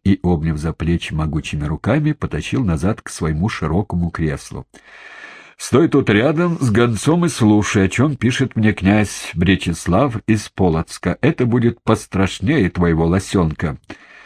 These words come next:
«Давно я так не смеялся», — продолжал он, покачивая головой. «Такого богатыря, как ты, спасла от зверя девчонка». «Лосенка я еще до нее заколол», — крикнул в бешенстве Александр.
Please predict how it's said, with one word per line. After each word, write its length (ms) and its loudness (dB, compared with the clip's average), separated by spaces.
«Давно 340 2
я 120 2
так 220 0
не 100 4
смеялся», — 800 2
продолжал 560 2
он, 300 2
покачивая 580 0
головой. 480 2
«Такого 360 2
богатыря, 560 2
как 260 -2
ты, 200 0
спасла 680 0
от 160 2
зверя 460 2
девчонка». 920 -2
«Лосенка 640 2
я 140 4
еще 400 0
до 160 2
нее 260 4
заколол», — 600 2
крикнул 460 2
в 40 -2
бешенстве 540 -2
Александр. 520 -2